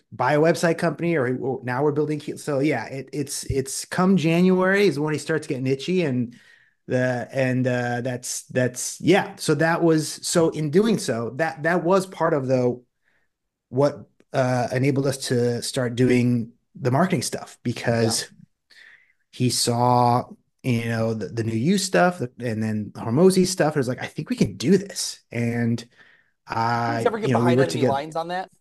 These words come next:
Speaker 2: I got, so I had, cl-, I had, I can't even tell you how many different logins I had for Hormozi stuff, 'cause I had clients that came in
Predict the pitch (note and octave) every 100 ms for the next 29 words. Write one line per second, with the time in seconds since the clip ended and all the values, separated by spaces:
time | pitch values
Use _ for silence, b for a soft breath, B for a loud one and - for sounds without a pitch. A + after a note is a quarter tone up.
0 | - D#3+ F#3+ F#3+ F3+ - D#3 C#3 A3+ F#3
1 | - - - D3 F3 A2+ - _ _ _
2 | _ _ _ _ - D#3+ D#3+ E3+ B2+ A#2+
3 | D#3 C3 A#2+ C#3 C3 B2+ B2+ B2 B2 B2
4 | B2+ A#2 A2+ B2+ A#2+ A2 B2+ A#2+ B2 B2
5 | A#2 A#2 - A#2 C#3 C3+ C3 C3 - G3
6 | G3 D#3 D3 - C#3 C3 C3 B2